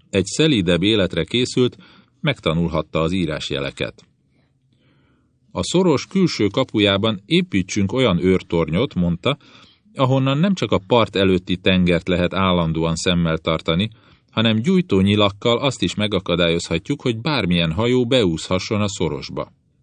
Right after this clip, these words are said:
Kiszámította, egyszerre hány ember őrködjön, és milyen beosztás szerint váltsák a szolgálatot. „A láncot mozgató csigasor fölé kőházat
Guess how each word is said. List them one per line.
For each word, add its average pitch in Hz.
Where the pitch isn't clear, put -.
Kiszámította, 107
egyszerre 131
hány 120
ember 90
őrködjön, 117
és 117
milyen 110
beosztás 80
szerint 85
váltsák 82
a 85
szolgálatot. 71
„A 101
láncot 131
mozgató 98
csigasor 107
fölé 113
kőházat 82